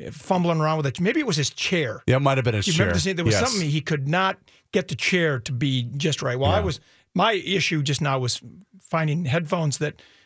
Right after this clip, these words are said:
Speaker 1: were across the desk from me, and I tried to pull them over here and then realized they were still
Speaker 2: They were
Speaker 1: plugged
Speaker 2: still
Speaker 1: into
Speaker 2: plugged
Speaker 1: it.
Speaker 2: into the
Speaker 1: So then
Speaker 2: adapter on the
Speaker 1: you're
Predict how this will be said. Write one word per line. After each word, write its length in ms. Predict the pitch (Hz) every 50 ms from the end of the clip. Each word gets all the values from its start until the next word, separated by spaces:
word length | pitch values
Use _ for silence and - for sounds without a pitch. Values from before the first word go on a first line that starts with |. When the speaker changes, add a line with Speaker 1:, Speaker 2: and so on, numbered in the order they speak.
| _ _ _
Speaker 1:
were 200 | - 156 151 151
across 400 | 139 - - - 185 180 190 - -
the 80 | -
desk 300 | 147 151 165 175 - -
from 160 | - 175 156
me, 140 | 151 147 143
and 100 | 143 139
I 200 | 135 135 131 123 - _ - - - _ _ _
tried 200 | - 170 165 147
to 80 | 143
pull 200 | - - 185 180
them 200 | 160 160 160 156
over 180 | 160 170 165 170
here 160 | 147 139 147 143
and 120 | 139 139
then 120 | 147 143
realized 460 | 143 147 151 147 139 131 131 127 - -
they 80 | 135
were 100 | 123 123
still 220 | 107 - - 165 120
Speaker 2:
They 80 | 113
were 60 | 113
Speaker 1:
plugged 100 | 107 -
Speaker 2:
still 140 | - - 120
Speaker 1:
into 100 | - -
Speaker 2:
plugged 220 | 127 113 110 101 110
Speaker 1:
it. 40 | 107
Speaker 2:
into 120 | 101 98
the 140 | 90 101 -
Speaker 1:
So 100 | 87 -
then 120 | - -
Speaker 2:
adapter 120 | 175 170 165
on 60 | 160
the 60 |
Speaker 1:
you're 20 | -